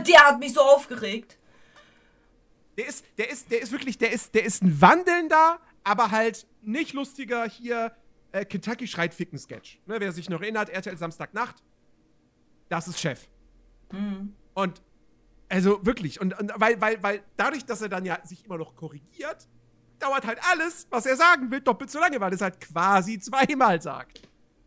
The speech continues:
Speaker 2: Und
Speaker 1: Ja.
Speaker 2: es geht, das, das mag vielleicht irgendwo beim ersten Mal noch halbwegs charmant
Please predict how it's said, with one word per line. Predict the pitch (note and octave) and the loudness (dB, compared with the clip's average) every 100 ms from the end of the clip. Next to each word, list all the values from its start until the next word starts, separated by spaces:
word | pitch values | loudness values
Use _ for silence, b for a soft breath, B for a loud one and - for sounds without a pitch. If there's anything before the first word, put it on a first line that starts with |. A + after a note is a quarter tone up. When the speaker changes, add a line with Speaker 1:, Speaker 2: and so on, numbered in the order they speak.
| _ _ _ _ _ _ _ - | _ _ _ _ _ _ _ -4
Speaker 2:
Und | G#3 | -2
Speaker 1:
Ja. | G#3+ | 0
Speaker 2:
es | G#3 | -2
geht, | A#3+ - _ _ _ _ _ - A#3 B3 A#3 | -6 -8 _ _ _ _ _ -20 -18 -16 -6
das, | C4+ - | -4 0
das | C4 B3+ | -2 0
mag | C#4 D#4 - | 4 4 2
vielleicht | - C4+ C4+ B3 - | -2 0 0 0 -6
irgendwo | D4+ B3 G#3 A#3+ B3 | -8 -6 -4 -2 -2
beim | F#3+ G#3 | -4 -6
ersten | C#4 C4+ B3 | -6 -6 -8
Mal | G3+ | -8
noch | G3 F#3+ _ | -8 -12 _
halbwegs | F3+ A3 - F3+ - | -8 -8 -8 -16 -16
charmant | - D3+ E3 G#3+ F#3 _ | -16 -10 -8 -8 -12 _